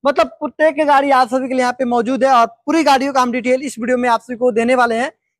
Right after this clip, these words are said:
कि आप सभी को क्या कुछ रेट में सेकंड हैंड ट्रैक्टर आप अरे राज से ले सकते हैं। नमस्कार दोस्तों, मेरा नाम होगा शिवम और आप सभी का बहुत बहुत स्वागत है वापस से हमारे इस नए ब्लॉग वीडियो में। दोस्तों, आज की इस वीडियो पे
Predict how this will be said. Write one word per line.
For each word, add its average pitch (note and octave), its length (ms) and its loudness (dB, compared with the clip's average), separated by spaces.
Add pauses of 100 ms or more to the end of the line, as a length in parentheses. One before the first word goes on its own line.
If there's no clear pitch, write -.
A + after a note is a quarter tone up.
कि C#4 100 2
आप D4+ 180 4
सभी C#4+ 260 -4
को C#4+ 160 -2
क्या C#4+ 240 0
कुछ C#4+ 180 -6
रेट C4 260 0
में A#3+ 200 -6 (360)
सेकंड D4+ 400 0
हैंड D4+ 120 0
ट्रैक्टर C#4 280 0
आप B3 260 2 (140)
अरे C4+ 140 2
राज A#3+ 180 2
से A#3+ 100 -4
ले A3 140 0
सकते G#3+ 280 -8
हैं। A3 180 -6 (240)
नमस्कार D4+ 380 2
दोस्तों, D#4 280 0
मेरा C#4 240 2
नाम C#4+ 160 2
होगा C#4+ 180 2
शिवम C#4+ 360 -2
और C4+ 140 2
आप C#4 180 2
सभी C4+ 200 -6
का B3 140 0
बहुत C4 280 2
बहुत C4 240 2
स्वागत A#3+ 380 0
है B3+ 160 -4 (340)
वापस D#4 380 2
से D4+ 100 -2
हमारे C4 280 0
इस A#3 140 -12
नए A#3+ 300 -4 (140)
ब्लॉग G#3+ 300 2
वीडियो G#3+ 200 0
में। G#3+ 160 2
दोस्तों, - 500 -2
आज C4+ 220 4
की D4+ 60 -4
इस C4+ 120 -6
वीडियो B3+ 200 2
पे - 280 0